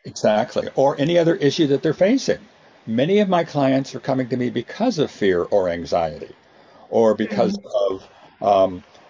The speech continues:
Speaker 1: you know, resentment, grief, whatever it may be. Um, I find that in the trance state, everyone is available to, to us in, through your imagination.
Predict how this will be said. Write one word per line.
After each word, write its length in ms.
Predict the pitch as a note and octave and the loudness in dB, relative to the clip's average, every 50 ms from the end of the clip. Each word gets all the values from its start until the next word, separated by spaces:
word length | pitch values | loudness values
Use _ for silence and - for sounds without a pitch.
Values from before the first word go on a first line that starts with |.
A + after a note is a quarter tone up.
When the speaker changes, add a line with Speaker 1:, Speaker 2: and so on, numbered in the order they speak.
| - - _ _ - | -20 -20 _ _ -8
Speaker 1:
you 60 | D#2+ | -4
know, 120 | G#2 G2+ | -4 -2
resentment, 680 | G2 G#2 G2 F2+ G#2 B2 A#2+ - G#2 G2+ G2 - - - | -2 -2 -2 0 0 0 0 0 -4 -8 -10 -10 -12 -10
grief, 540 | - A#2 A#2+ B2 A#2+ G#2+ G2 - - - - | -4 0 0 2 2 0 -2 -6 -10 -4 0
whatever 320 | A2+ B2+ C#3 C#3 C3+ C3 | 2 2 2 2 0 -2
it 60 | - | -2
may 180 | - C3 B2 B2+ | -2 -2 -2 -2
be. 320 | A#2+ A#2 E3 F#3+ D#3+ - - E2+ - - _ _ _ _ _ _ _ _ _ _ - | -2 -2 -2 -2 -2 -4 -6 -12 -20 -20 _ _ _ _ _ _ _ _ _ _ -8
Um, 320 | - G#2 G2+ G2 G#2 - - _ _ _ - | -6 -4 -4 -4 -6 -12 -20 _ _ _ -6
I 100 | B2+ C3 | -6 -2
find 340 | - F3 D#3+ E3 E3+ E3 D#3 | 0 0 0 2 2 2 2
that 160 | C#3 C3 - - - - _ _ - | 2 2 2 -2 -12 -20 _ _ -2
in 180 | E3 G3 A3 A#3+ | 0 2 2 2
the 80 | A3+ | 2
trance 340 | - - D3+ B2+ B2 C3 - | 2 0 0 0 0 0 -4
state, 340 | - - C3 A#2+ A#2 A2+ - - _ _ _ _ _ _ _ | -4 -2 0 0 0 -2 -4 -10 _ _ _ _ _ _ _
everyone 600 | - E3+ F#3+ G3+ G#3 F#3 D3+ C3 C3 B2+ C3 C3+ - | 0 0 2 4 2 2 2 2 0 0 0 -2 -4
is 200 | - C3+ B2+ B2+ | -6 -6 -4 -6
available 580 | B2+ - C3+ B2+ B2+ C3 C3 A#2 B2+ B2 A2+ - _ _ _ _ _ _ _ _ _ - | -6 -4 0 0 2 2 0 0 -2 -4 -4 -8 _ _ _ _ _ _ _ _ _ -18
to, 440 | - - - D3+ D3 D3 C#3 C3+ - - - | -10 -6 -2 -2 0 0 0 -2 -4 -8 -6
to 240 | - - A3 A3 E3+ | -2 2 2 4 4
us 440 | G#2+ - - - - - - - - _ _ - | 2 0 -4 -10 -12 -12 -14 -16 -18 _ _ -2
in, 180 | C3 C#3 C3+ A2 - | 0 0 0 -4 -4
through 140 | - D#3 C#3+ | -2 0 0
your 240 | C3+ C3 C3+ C3+ C3 | 2 4 4 4 4
imagination. 920 | C3 B2+ B2+ A#2+ B2 B2 A2 - B2 G#2+ A2+ A2+ A#2 A2+ - - C3+ - | 4 2 0 0 -2 -2 -4 -4 -4 -2 -2 -2 -2 -4 -6 -10 -12 -14